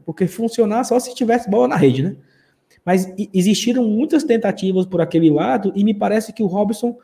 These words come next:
tá entendendo como é que ele pode ser mais participativo, né? Tinha jogo que o Robson não pegava na bola, pô. Contra o Caxias, por exemplo, ele não pegou na bola. Ele entrou no segundo tempo e não pegou na bola. Contra o,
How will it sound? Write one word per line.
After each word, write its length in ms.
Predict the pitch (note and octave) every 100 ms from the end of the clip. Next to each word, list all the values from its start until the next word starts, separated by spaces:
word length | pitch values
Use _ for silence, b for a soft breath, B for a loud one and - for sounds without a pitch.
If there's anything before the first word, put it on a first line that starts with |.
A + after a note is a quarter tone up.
| b b b b _ -
tá 160 | G3+
entendendo 720 | A#3+ A#3 C4 F#3+ G#3 C4 A3
como 180 | F3+ F#3+
é 60 | G#3
que 60 | A3
ele 100 | G#3+
pode 280 | G3+ G3+ G3+
ser 100 | G3+
mais 240 | F#3+ G3
participativo, 840 | - G3 - G3 B3 - A#3 G3 D3
né? 140 | F3 - _ _ _ -
Tinha 260 | A#3+ C4+
jogo 220 | G#3 A3 A#3
que 60 |
o 40 | A#3+
Robson 240 | A#3+ A#3+
não 80 | C#4+
pegava 280 | G#3 F3 C#4
na 100 | E4
bola, 220 | F3 F#3+
pô. 200 | - - _ _ - C#3
Contra 220 | G#3+ A#3
o 40 |
Caxias, 500 | A3 F#3 - G3 C4
por 140 | - E3+
exemplo, 520 | A2+ C3+ - C3+ - _ _ _ _ _ _ -
ele 240 | D3+ F#3
não 80 | A3
pegou 240 | B3+ G#3 G#3+
na 100 | D4
bola. 280 | D#3+ F#3
Ele 120 | D#3 F3
entrou 180 | F3
no 60 | F3+
segundo 320 | G3 F3+ E3+
tempo 180 | C#3 F#3
e 20 |
não 80 | G#3+
pegou 200 | F3 E3
na 100 | B3
bola. 280 | E3 F3 C#3
Contra 280 | - F3
o, 120 | F#3+